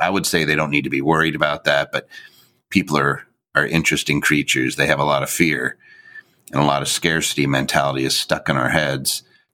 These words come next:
as opposed to, "Hey, you know what? You could get by with that." Like, you don't need to have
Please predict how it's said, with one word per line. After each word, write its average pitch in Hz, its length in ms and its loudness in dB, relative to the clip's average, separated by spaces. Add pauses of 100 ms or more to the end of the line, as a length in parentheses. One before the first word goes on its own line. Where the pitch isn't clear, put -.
as 76 200 0
opposed 73 520 0
to, 71 420 2
"Hey, 76 380 -2
you 76 60 -2
know 76 140 2
what? 82 260 -2 (180)
You 80 180 2
could 73 180 -4
get - 160 0
by 71 260 0
with - 140 -6
that." 57 320 -4
Like, 57 240 -8
you 82 100 4
don't 82 200 0
need 87 280 2
to 78 60 2
have 71 480 -2